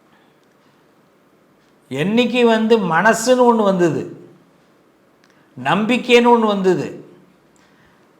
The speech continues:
அதை அழிக்கிறதுக்கு தான் பல ஜென்மங்கள் ஆரம்பமாயிடுச்சு. எல்லாரும் நல்லவங்கன்னு சொல்ல முடியாது.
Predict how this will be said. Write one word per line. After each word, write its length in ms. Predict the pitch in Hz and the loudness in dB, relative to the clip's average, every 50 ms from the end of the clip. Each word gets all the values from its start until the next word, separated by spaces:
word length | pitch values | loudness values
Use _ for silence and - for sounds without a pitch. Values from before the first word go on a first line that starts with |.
| _ _ - - | _ _ -16 -8
அதை 260 | - 113 127 151 180 160 | -6 -4 0 2 2 4
அழிக்கிறதுக்கு 680 | 156 170 190 220 190 220 240 226 - 233 202 208 208 | 4 2 2 0 0 2 2 2 2 0 -2 0 2
தான் 220 | 220 226 226 - | 2 2 2 2
பல 220 | 156 165 170 185 185 | 0 -2 0 0 0
ஜென்மங்கள் 600 | 175 151 175 180 202 214 226 220 208 208 185 160 156 | 0 0 -2 -2 0 -2 -2 0 0 2 4 4 4
ஆரம்பமாயிடுச்சு. 720 | 160 175 175 175 165 160 160 147 - - 117 - - - - - _ _ _ _ _ _ _ _ _ _ _ _ _ _ _ _ _ _ _ _ _ _ _ _ - _ _ _ _ _ _ _ _ _ _ _ - | 4 2 2 0 -2 -2 -2 -2 -2 -4 -8 -12 -16 -18 -20 -20 _ _ _ _ _ _ _ _ _ _ _ _ _ _ _ _ _ _ _ _ _ _ _ _ -20 _ _ _ _ _ _ _ _ _ _ _ -6
எல்லாரும் 440 | 139 170 208 226 240 254 262 247 | -2 2 4 6 6 6 4 4
நல்லவங்கன்னு 540 | 214 202 214 233 254 254 247 247 254 247 240 - 202 | 4 4 6 6 4 4 4 2 0 -2 0 0 0
சொல்ல 160 | 202 214 233 240 233 | 2 2 2 0 2
முடியாது. 400 | 214 196 170 151 120 - - | 2 2 2 2 0 -2 -6